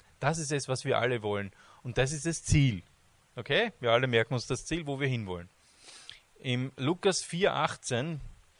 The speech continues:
sagt Jesus, "Der Geist des Herrn ist auf mir, weil er mich gesalbt hat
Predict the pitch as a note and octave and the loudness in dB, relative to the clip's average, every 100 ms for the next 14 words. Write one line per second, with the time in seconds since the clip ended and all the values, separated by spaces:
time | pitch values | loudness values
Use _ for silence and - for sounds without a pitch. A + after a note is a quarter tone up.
0 | - _ - - C#3+ C3+ B2 B2 A2 F2+ | -20 _ -2 0 0 0 -2 0 -2 -4
1 | - - - - _ - - - - C#3 | -4 -8 -16 -20 _ -20 -20 -20 0 2
2 | C3+ C#3 F3+ G#3 - D#3 D3 C#3+ F3+ E3 | 6 8 8 4 0 2 4 4 0 0
3 | D#3+ - D#3 F3+ G3+ C#3+ C3 C3 - C3 | 0 2 0 2 4 4 4 2 -2 -2
4 | - C3+ F3+ - - F#3 - - | 4 4 4 6 6 6 2 -8